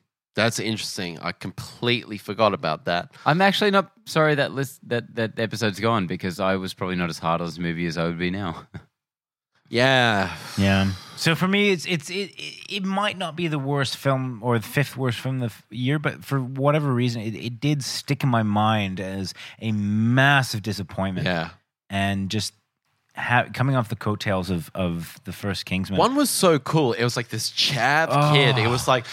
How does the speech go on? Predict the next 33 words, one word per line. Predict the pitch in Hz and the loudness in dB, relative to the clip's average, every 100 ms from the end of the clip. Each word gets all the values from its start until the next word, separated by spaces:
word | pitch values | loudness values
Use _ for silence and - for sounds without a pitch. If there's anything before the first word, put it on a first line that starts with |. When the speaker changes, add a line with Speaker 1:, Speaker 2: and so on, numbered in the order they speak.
| - - | -8 0
Speaker 1:
James | 156 208 | 2 4
Speaker 3:
so | 135 113 | 4 4
good. | 110 | 6
Speaker 1:
Bond | 143 143 143 | 6 4 2
for | - 147 | -8 -12
two | - - 143 | -6 -2 -2
thousand | 143 135 127 127 127 | 2 4 4 2 0
and | 120 107 | -2 -4
fifteen | - 120 - 127 117 | -2 -4 -2 0 2
or | 117 101 | 2 0
fourteen | - 117 110 117 107 | 4 4 6 2 2
or | |
whenever | 104 107 | 0 2
that | 107 | 0
came | 107 104 | 0 -4
out. | 104 - - | -4 -6 -8
That | - 139 - | 0 0 2
scene | 156 135 | 2 4
in | 120 | 4
the | 98 | 2
church, | - - 123 135 131 - - - | 0 2 4 4 0 -12 -16 -8
amazing. | 98 107 117 139 143 135 110 104 | -2 2 4 4 4 2 0 2
Speaker 2:
Oh, | |
Speaker 1:
Like, | 104 | 4
Speaker 2:
scene | 95 | 4
in | |
the | 131 | 6
Speaker 1:
really | 196 208 180 | 6 6 6
cool | - 160 | 6 4
Speaker 2:
church. | |
Speaker 1:
scenes. | - 160 143 - - | 4 -2 -4 -12 -10
Sam | - 214 208 202 | -2 2 4 4
Jackson | 156 165 170 - 175 160 | 4 2 2 0 -2 -2